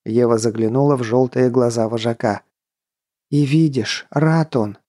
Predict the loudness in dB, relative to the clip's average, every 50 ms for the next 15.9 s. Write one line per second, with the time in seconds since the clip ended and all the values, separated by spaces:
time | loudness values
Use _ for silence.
0 | -2 0 0 2 2 2 0 0 2 2 2 2 0 -2 -2 0 0 2 4 2
1 | 2 2 -2 -4 -2 0 0 2 4 4 2 2 2 2 2 4 4 4 4 4
2 | 4 4 4 4 4 4 2 2 0 0 0 -2 -4 _ _ _ _ _ _ _
3 | _ _ _ _ _ _ _ _ _ _ _ _ _ _ _ _ _ _ _ _
4 | -4 0 0 0 0 0 0 -2 0 0 0 -2 0 0 0 2 2 4 4 4
5 | 4 4 2 2 0 -2 0 0 0 0 -2 -2 0 0 0 2 2 2 2 2
6 | 2 2 0 0 2 0 2 2 2 2 2 2 2 2 2 2 2 2 4 4
7 | 2 2 2 2 2 2 0 0 0 0 2 2 0 -2 -4 -6 -4 -2 -2 0
8 | 0 -2 -4 -6 -8 -10 -12 _ _ _ _ _ _ _ _ _ -8 -2 0 0
9 | 2 2 0 -2 -2 -2 -2 0 2 2 0 0 0 -2 0 -2 -4 -4 -2 -2
10 | 0 0 0 0 -2 -2 -2 0 0 0 0 -2 -2 -2 -4 _ _ _ _ _
11 | _ _ _ _ _ -12 -10 -6 -2 0 0 0 0 -2 -2 0 0 0 0 -2
12 | -2 -2 -2 0 0 0 0 0 0 0 -2 -2 -2 0 2 2 2 2 2 0
13 | -2 -2 -2 0 0 0 0 0 0 0 0 0 2 2 2 0 0 -2 -6 -4
14 | 0 0 0 0 2 2 0 2 2 2 2 2 0 0 0 -2 -4 -4 -4 -6
15 | -2 0 0 2 2 2 2 0 0 0 0 0 0 2 0 -2 -4